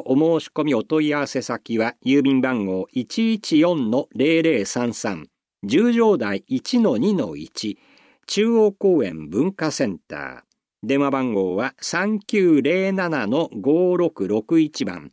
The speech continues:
ファックスは三九零七の五六六六番。月曜日と祝日はお休みです。Eメールの宛先、シーエイチユービーユーエヌハイフン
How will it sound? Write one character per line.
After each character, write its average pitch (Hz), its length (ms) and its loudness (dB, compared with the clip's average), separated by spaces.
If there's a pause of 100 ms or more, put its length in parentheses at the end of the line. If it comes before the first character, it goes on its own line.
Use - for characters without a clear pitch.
(200)
フ 226 80 0
ァ - 20 0
ッ - 40 0
ク - 140 -18
ス - 140 -6
は 156 180 -2 (160)
三 190 380 -2
九 160 400 2
零 165 300 2
七 127 320 -2
の 131 260 0
五 156 320 2
六 147 320 -2
六 107 280 -2
六 160 260 -2
番。 73 280 -10 (380)
月 120 300 -2
曜 139 220 2
日 92 120 -8
と 139 180 -2
祝 - 220 -8
日 101 320 -8
は 139 220 -6
お 98 80 -6
休 107 240 -6
み 92 100 -6
で 92 120 -6
す。 - 160 -12 (520)
E 196 240 2
メ 262 160 4
ー 254 40 2
ル 220 100 2
の 135 160 0
宛 123 100 -2
先、 120 360 -6 (300)
シ 233 380 0
ー - 100 -6
エ 208 140 2
イ 208 100 0
チ 190 340 -2
ユ 180 220 6
ー 160 40 2
ビ 202 540 0
ー - 20 0
ユ 185 300 4
ー 160 120 0
エ 196 160 2
ヌ 123 260 0 (100)
ハ 185 160 -2
イ 147 80 2
フ - 180 -10
ン 76 180 -16